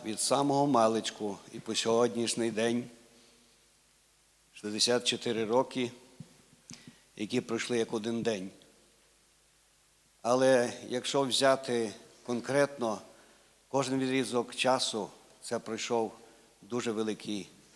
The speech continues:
відрізок. Я пам'ятаю, ми жили в дитинстві в Казахстані, і я бачив це безбожжя і в сво-, в своїй хаті. Тоді, коли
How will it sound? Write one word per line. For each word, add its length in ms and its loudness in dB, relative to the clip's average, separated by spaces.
відрізок. 600 -6
Я 120 6
пам'ятаю, 840 4
ми 200 0
жили 420 -2
в 300 -12
дитинстві 720 -2
в 80 -8
Казахстані, 800 0
і 400 0
я 140 0
бачив 500 0
це 260 0
безбожжя 760 0
і 80 -12
в 40 -12
сво-, 440 -2
в 60 -16
своїй 460 -4
хаті. 580 2
Тоді, 180 2
коли 500 4